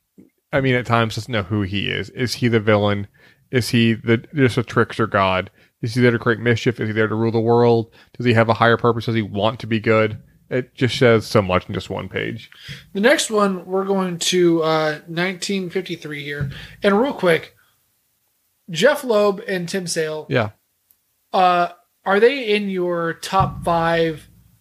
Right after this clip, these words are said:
Speaker 2: writer, uh, and artist combos?
Speaker 1: No,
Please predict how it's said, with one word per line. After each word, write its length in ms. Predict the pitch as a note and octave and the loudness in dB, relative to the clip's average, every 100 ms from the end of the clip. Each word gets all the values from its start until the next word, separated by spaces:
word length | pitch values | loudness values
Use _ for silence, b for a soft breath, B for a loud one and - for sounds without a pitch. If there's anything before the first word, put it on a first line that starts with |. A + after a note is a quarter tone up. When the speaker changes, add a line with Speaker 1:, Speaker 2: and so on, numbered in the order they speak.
| _ _ _ - | _ _ _ -16
Speaker 2:
writer, 720 | E3 F3 F3+ F3 F3+ F3+ - _ | -2 2 2 2 0 -2 -8 _
uh, 480 | F3 E3 D#3 D3+ C#3+ - | -2 0 0 -2 -4 -4
and 200 | D#3+ D#3 | -6 -6
artist 600 | - E3 E3 E3 - - - | -2 -2 0 -4 -6 -8 -4
combos? 680 | F3+ E3+ E3+ F3 F3 - - - - | -2 0 0 0 -2 -10 -18 -10 2
Speaker 1:
No, 280 | F3+ E3+ | 4 4